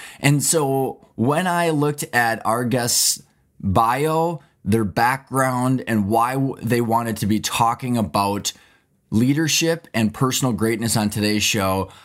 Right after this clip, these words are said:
I was like, "Okay, this person is definitely got the experience and credibility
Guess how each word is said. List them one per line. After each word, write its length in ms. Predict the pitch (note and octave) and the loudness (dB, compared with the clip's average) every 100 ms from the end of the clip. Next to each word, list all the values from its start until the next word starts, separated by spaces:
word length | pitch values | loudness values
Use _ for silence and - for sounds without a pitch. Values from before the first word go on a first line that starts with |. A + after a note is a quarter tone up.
| - | -6
I 200 | - A2+ | 0 0
was 200 | A#2 A2 | 0 0
like, 220 | G#2 G2+ - | -2 -2 0
"Okay, 640 | D3+ E3 D3+ C3+ C3 B2+ A#2 | 0 2 0 0 0 0 -2
this 340 | G#2 A2+ C#3 | -2 0 0
person 560 | C#3 C3+ B2 A2+ B2 A#2 | 0 -2 0 0 0 0
is 200 | G2+ F#2 | 0 -2
definitely 800 | F#2+ A#2+ C#3 C3+ C3+ C#3 C3+ C3 | 2 2 2 0 0 2 2 0
got 380 | A2 A2 A2 G#2+ | 2 2 0 0
the 100 | G#2+ | -2
experience 520 | E2+ - A2 G#2+ G#2 | -2 -2 0 2 0
and 100 | G2+ | 0
credibility 760 | - G#2 F#2 F#2+ G2 F#2+ F#2+ | 0 0 2 2 2 2 0